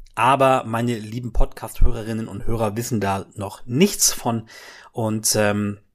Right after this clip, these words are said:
diesen Launch habe ich zum Anlass genommen, heute mit euch über den, über ein, ein, ein ganz, ganz tolles Thema zu sprechen.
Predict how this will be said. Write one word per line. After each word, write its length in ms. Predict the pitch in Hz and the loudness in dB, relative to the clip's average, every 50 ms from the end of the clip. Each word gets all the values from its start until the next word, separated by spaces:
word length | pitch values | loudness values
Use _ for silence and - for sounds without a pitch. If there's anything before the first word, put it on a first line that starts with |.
| _ _ _ _ _ _ _ _ - - - | _ _ _ _ _ _ _ _ -18 -16 -12
diesen 240 | - 160 175 220 190 | -8 -2 2 4 4
Launch 440 | 143 127 120 139 117 110 - - - | 4 4 4 2 2 0 -2 0 0
habe 180 | 131 131 135 | 0 -2 -2
ich 120 | 139 - - | -2 -4 -4
zum 220 | - 135 120 - | -4 -6 -6 -6
Anlass 440 | - 113 156 180 156 127 117 - - | -4 -4 -2 0 0 0 -2 -2 -4
genommen, 360 | - 110 113 117 127 107 95 | -4 -4 -2 -2 -4 -4 -4
heute 220 | 107 117 131 127 127 | -2 -2 -2 -2 -4
mit 100 | 123 - | -6 -6
euch 220 | - 113 107 - | -6 -8 -8 -8
über 100 | 113 113 | -8 -8
den, 300 | - 101 98 95 104 - | -6 -6 -6 -8 -8 -10
über 160 | 98 - 101 | -8 -8 -8
ein, 160 | 95 95 92 | -8 -10 -12
ein, 160 | 87 - - - | -14 -14 -16 -16
ein 460 | - - - - - - - - _ - | -16 -18 -18 -18 -20 -20 -20 -20 _ -4
ganz, 320 | - 131 147 139 - - | -2 0 0 0 0 0
ganz 380 | - 123 117 110 - - - - - - - - - - _ _ _ _ - - | 0 0 0 0 0 -2 -2 -4 -10 -20 -20 -20 -20 -20 _ _ _ _ 6 6
tolles 400 | - 139 139 135 123 - - - | 8 8 6 4 2 0 -2 -6
Thema 300 | - - 120 107 104 98 | -4 -4 -2 -2 -4 -4
zu 140 | - - | -6 -6
sprechen. 600 | - - - - - 117 104 - 127 143 170 - | -8 -4 -2 0 0 0 -2 -2 -4 -4 -4 -6